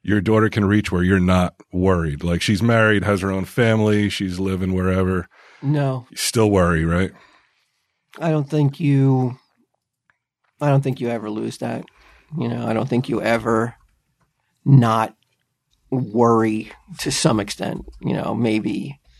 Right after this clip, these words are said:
Speaker 2: maybe there's less worries as, you know, as they settle down into their, like, their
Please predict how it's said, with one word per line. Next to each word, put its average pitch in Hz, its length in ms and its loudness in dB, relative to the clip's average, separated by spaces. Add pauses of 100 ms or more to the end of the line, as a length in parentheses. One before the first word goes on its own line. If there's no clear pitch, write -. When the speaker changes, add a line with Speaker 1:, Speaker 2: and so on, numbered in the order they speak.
(400)
Speaker 2:
maybe 139 200 6
there's 113 260 -2
less 120 340 -2
worries 117 720 0
as, 117 500 -2
you 131 100 2
know, 110 380 -2
as - 300 -8 (960)
they - 180 -6
settle 107 340 4
down 110 300 0
into 110 380 -2
their, 107 340 -4
like, 104 360 -8
their 123 320 -10